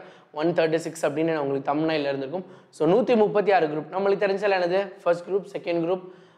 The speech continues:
Arts group, அதுக்கப்புறம் ஒரு சில group. அதிகபட்சம் நாலு இருக்குன்னு நினைச்சிருப்போமா? அஞ்சு இருக்கு, group இருக்குன்னு தெரிஞ்சிருந்தாலே ஆச்சரியம்.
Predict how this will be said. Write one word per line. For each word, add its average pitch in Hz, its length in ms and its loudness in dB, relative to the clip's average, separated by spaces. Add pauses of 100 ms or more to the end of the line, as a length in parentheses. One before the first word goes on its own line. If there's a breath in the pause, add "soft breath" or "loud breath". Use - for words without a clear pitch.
(120 loud breath)
Arts 185 420 0
group, 185 460 4
அதுக்கப்புறம் 180 840 2
ஒரு 185 200 0
சில 175 220 0
group. 151 220 -2 (200)
அதிகபட்சம் 180 480 0
நாலு 190 260 2
இருக்குன்னு 185 340 -2
நினைச்சிருப்போமா? 175 480 -2 (340 loud breath)
அஞ்சு 240 400 4
இருக்கு, 233 320 2
group 262 160 4
இருக்குன்னு 240 460 2
தெரிஞ்சிருந்தாலே 220 520 2
ஆச்சரியம். 185 560 -2